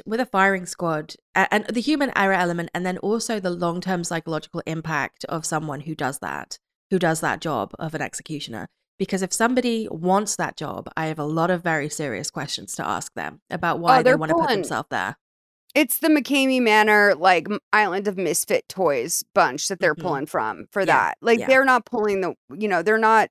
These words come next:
Speaker 2: picking the ones that are, are working with a full deck, really. Like, these are the different,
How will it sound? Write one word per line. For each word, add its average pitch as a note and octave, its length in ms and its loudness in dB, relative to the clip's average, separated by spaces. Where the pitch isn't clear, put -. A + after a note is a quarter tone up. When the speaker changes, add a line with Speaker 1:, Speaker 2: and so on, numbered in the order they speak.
Speaker 2:
picking F#3 300 -4
the F3+ 80 0
ones E3 360 0
that E3+ 100 2
are, D3+ 240 2
are D3 220 4
working E3 280 -4
with C3+ 120 -8
a D#3+ 40 -12
full D#3 240 -4
deck, D#3 320 -2
really. A3 380 0
Like, F#3 280 0
these F#3+ 200 -8
are F#3 60 0
the F3 100 -6
different, D#3 540 -2